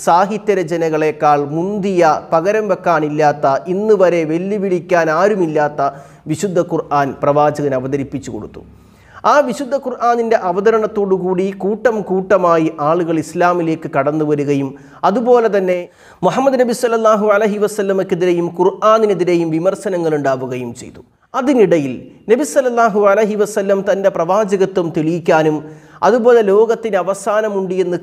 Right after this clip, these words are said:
കാണിക്കുവാനും അല്ലാഹു സുബ്ഹാനഹു വ തആല പ്രവാചകന് കാണിച്ചു കൊടുത്ത വലിയൊരു ദൃഷ്ടാന്തമാണ് ചന്ദ്രനെ പിളർത്തിയ സംഭവം. ഖുർആൻ പറയുന്നു, "ഇഖ്തറബത്തി സ്സാഅത്തു വൻഷഖൽ ഖമർ." ആ അന്ത്യസമയം അടുത്തു,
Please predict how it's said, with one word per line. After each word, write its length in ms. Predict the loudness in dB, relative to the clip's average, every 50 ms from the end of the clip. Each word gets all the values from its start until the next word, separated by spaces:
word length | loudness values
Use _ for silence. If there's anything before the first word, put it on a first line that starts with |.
| -2
കാണിക്കുവാനും 720 | -2 0 0 -2 -2 -2 0 2 2 2 2 2 -2 -4 -6 -12 -20 -20 -20 -16 -6 -2
അല്ലാഹു 420 | 0 2 4 4 4 4 2 0
സുബ്ഹാനഹു 680 | -4 -6 -6 -6 -6 -6 -4 -4 -2 -2 -2 -4 -4 -4
വ 140 | -4 -4 -4
തആല 320 | -2 0 0 0 0 0
പ്രവാചകന് 680 | -2 -2 0 0 2 2 2 0 0 -2 0 0 -2 -2 -2
കാണിച്ചു 360 | -2 -2 -2 -2 -4 -4 -4
കൊടുത്ത 360 | -4 -4 -4 -6 -6 -6 -8 -8 -8 -12 -18 -20 -12 -4
വലിയൊരു 360 | 0 2 2 2 4 2 2 2
ദൃഷ്ടാന്തമാണ് 1000 | 0 -4 -6 -6 -2 2 2 2 4 2 2 2 2 2 2 4 4 4 2 2 -2 -14 -18 -20 -10 -4
ചന്ദ്രനെ 560 | -2 -2 -2 -2 -2 -2 -2 0 0 -2 -4 -6 -6 -8 -6
പിളർത്തിയ 520 | -2 0 0 0 -2 -2 -2 0 0 0 -2 -4 -6
സംഭവം. 380 | -6 -4 -4 -4 -4 -6 -6 -8 -10 -16 _ _ -6 -2
ഖുർആൻ 300 | 0 2 2 2 2 2 2
പറയുന്നു, 560 | 0 0 0 0 -2 -4 -4 -8 -10 -14 -18 -20 _ _ _ _ _ _ _ -4
"ഇഖ്തറബത്തി 840 | -4 -2 0 -2 0 2 4 4 4 4 2 2 0 -2 -2 -6
സ്സാഅത്തു 640 | -6 -6 -4 0 2 2 2 2 0 -4 -4 -4 -4
വൻഷഖൽ 760 | -2 -2 -2 -2 -4 -6 -4 -6 -6 -4 -2 -2 -2 -2 -2 -2 -4
ഖമർ." 320 | -4 -4 -4 -6 -8 -10 -16 -20 -20 -20 -20 -20 -20 -20 -12 -4 0
ആ 220 | 2 4 4 4
അന്ത്യസമയം 680 | 2 0 0 -4 -4 -4 -2 -2 -2 0 0 0 0 -2
അടുത്തു, 340 | -4 -6 -6 -10 -10 -12